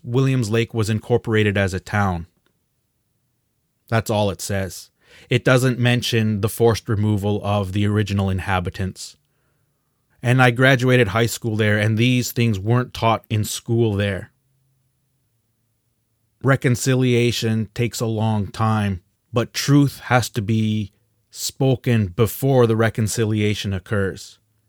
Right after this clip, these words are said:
And in this area, in this region, the truth is there was forced removals that was purposefully left out of the Canadian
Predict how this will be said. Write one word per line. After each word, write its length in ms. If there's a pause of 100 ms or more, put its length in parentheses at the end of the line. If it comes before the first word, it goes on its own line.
(880)
And 180
in 140
this 240 (180)
area, 540
in 160
this 200
region, 520
the 80
truth 420
is 600
there 120
was 160
forced 420
removals 720 (140)
that 220
was 500 (160)
purposefully 640
left 420
out 300
of 500 (120)
the 100
Canadian 880